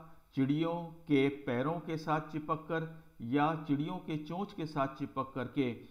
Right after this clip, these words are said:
जब एक स्थान से दूसरे स्थान पर पहुंचते हैं और उन्हें वहां पर जब अनुकूल परिस्थितियां मिलती हैं तो germinate होकर के वो नए cycon के रूप में विकसित हो जाती हैं।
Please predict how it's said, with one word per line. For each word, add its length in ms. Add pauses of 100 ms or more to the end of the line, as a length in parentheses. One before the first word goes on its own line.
(200)
जब 320
एक 260
स्थान 320
से 180
दूसरे 380
स्थान 340 (100)
पर 160 (500)
पहुंचते 440
हैं 260 (260)
और 320
उन्हें 260
वहां 380
पर 300 (340)
जब 420
अनुकूल 400 (100)
परिस्थितियां 540
मिलती 380
हैं 280 (300)
तो 320
germinate 600
होकर 380
के 180 (420)
वो 240
नए 320
cycon 540
के 180
रूप 260
में 160
विकसित 460
हो 80
जाती 360
हैं। 180